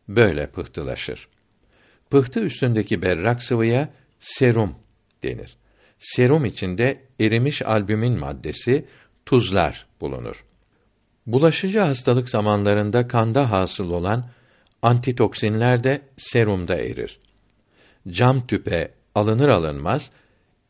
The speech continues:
içine pıhtılaşmayı önleyen madde. Mesela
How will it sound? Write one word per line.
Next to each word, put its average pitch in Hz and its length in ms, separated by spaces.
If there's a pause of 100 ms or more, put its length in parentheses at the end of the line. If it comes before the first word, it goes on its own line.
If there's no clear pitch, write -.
içine 131 360
pıhtılaşmayı 120 840
önleyen 98 440
madde. 73 500 (600)
Mesela 110 680